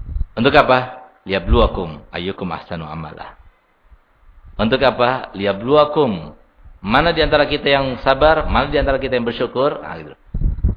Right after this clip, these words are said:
Nah, karena apa? Masing-masing periode itu kan beda-beda rezeki kita. Dulu waktu kita kawin pertama kali rezekinya sekian,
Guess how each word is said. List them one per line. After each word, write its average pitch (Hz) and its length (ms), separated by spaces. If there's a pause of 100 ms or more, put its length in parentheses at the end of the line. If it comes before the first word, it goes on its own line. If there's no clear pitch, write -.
(340)
Nah, 87 240
karena 113 240
apa? 123 120 (320)
Masing-masing 120 760
periode 110 400
itu 110 240
kan 170 160
beda-beda 98 480
rezeki 82 240 (120)
kita. 80 120 (760)
Dulu 214 240
waktu 147 240
kita 101 160
kawin 101 320
pertama 98 320
kali 101 240
rezekinya 95 320
sekian, 92 880